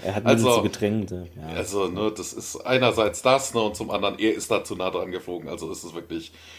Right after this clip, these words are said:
Speaker 2: Shepards Schuld, warum er das jetzt an McKay auslässt.
Speaker 1: Hm. Hauptsache, wenn anderes die Schuld <laughs> geben.
Speaker 2: Ja.
Speaker 1: Und Shepard fragt nach, ob er das Ding hier wieder flott kriegen. Äh, aber McKay stellt halt fest, dass auch seine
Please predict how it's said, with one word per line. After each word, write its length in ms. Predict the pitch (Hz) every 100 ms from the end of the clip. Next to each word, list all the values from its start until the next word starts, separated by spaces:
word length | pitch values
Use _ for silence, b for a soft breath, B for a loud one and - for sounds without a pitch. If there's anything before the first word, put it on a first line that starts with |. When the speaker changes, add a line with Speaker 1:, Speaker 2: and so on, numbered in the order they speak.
| B
Speaker 2:
Shepards 760 | - - - 165 156 113 104 -
Schuld, 380 | 117 101 92
warum 200 | 95 92
er 80 | 104
das 120 | 92
jetzt 160 | 104 92
an 80 | 87
McKay 280 | 87 98 78
auslässt. 400 | 78 78 76 - - - -
Speaker 1:
Hm. 160 | 120 - -
Hauptsache, 400 | 110 - 104 92
wenn 100 | 90
anderes 360 | 92 98 92 -
die 100 | 90
Schuld 500 | - - 98 - - -
<laughs> 120 | -
geben. 240 | 104 95 90
Speaker 2:
Ja. 80 | 87 B B -
Speaker 1:
Und 320 | 92 90 82 - - _
Shepard 280 | - - 101
fragt 220 | - 92 98
nach, 180 | 98
ob 140 | 104 101
er 60 |
das 160 | 98 90
Ding 120 | 110
hier 140 | 110 98
wieder 140 | 98
flott 340 | - - - -
kriegen. 400 | - 110 127 147 B B B B B -
Äh, 320 | 101 101 98 -
aber 160 | 98
McKay 400 | 104 98 104 110
stellt 440 | 117 - 101 104 104
halt 220 | 98 98
fest, 280 | 101 101 98
dass 160 | 98
auch 200 | 82 90
seine 380 | - 95 95 90